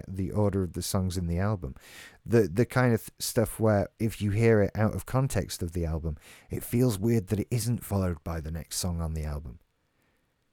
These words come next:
You know, the kind of stuff that when you hear it on random, you will stop the random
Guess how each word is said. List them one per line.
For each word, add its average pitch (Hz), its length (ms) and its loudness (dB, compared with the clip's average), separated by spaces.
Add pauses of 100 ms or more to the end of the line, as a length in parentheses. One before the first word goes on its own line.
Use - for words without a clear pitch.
(160)
You 110 140 0
know, 92 220 4 (320)
the 131 140 4
kind 135 300 0
of 107 80 -4
stuff - 360 -2
that 104 140 0
when 117 240 4
you 107 120 4
hear 107 260 4
it - 120 2
on 101 220 2
random, 104 540 2 (400)
you 113 160 4
will 113 160 6
stop - 420 2
the 107 100 2
random 107 520 4